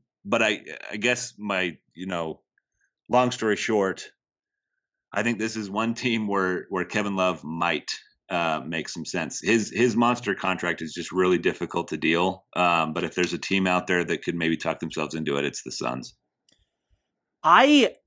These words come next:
Speaker 2: maybe. I wouldn't,
Speaker 1: How
Speaker 2: I,
Speaker 1: excited did I sound at the end of that, by the way?
Speaker 2: You did not sound excited at all.
Speaker 1: <laughs>
Speaker 2: And that's why the Suns were tough for me, because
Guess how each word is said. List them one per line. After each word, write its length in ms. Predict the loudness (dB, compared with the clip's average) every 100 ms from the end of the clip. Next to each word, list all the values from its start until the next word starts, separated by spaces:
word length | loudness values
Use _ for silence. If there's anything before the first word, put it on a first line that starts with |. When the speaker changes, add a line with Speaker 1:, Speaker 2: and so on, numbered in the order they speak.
| _ _ _ _ _ -20 -20 _ -10 -2
Speaker 2:
maybe. 520 | 6 6 6 0 -2 4
I 120 | 6
wouldn't, 280 | 6 4 2
Speaker 1:
How 160 | 4 4
Speaker 2:
I, 60 |
Speaker 1:
excited 400 | 4 2 2 0
did 140 | 0 0
I 100 | 0
sound 320 | 0 -2 -2
at 80 | -4
the 100 | -4
end 80 | -2
of 60 |
that, 200 | -2 -2
by 140 | -2 -2
the 80 |
way? 160 | -2 -4
Speaker 2:
You 200 | 0 2
did 140 | 4 6
not 320 | 8 8 6
sound 240 | 0 0
excited 460 | 0 2 2 0 -4
at 120 | 2
all. 260 | 4 4 2
Speaker 1:
<laughs> 40 | 0
Speaker 2:
And 120 | 0
that's 180 | 0 0
why 100 | 0
the 80 |
Suns 220 | 2 2 2
were 80 |
tough 220 | 0 0 0
for 60 |
me, 40 | -2
because 160 | -2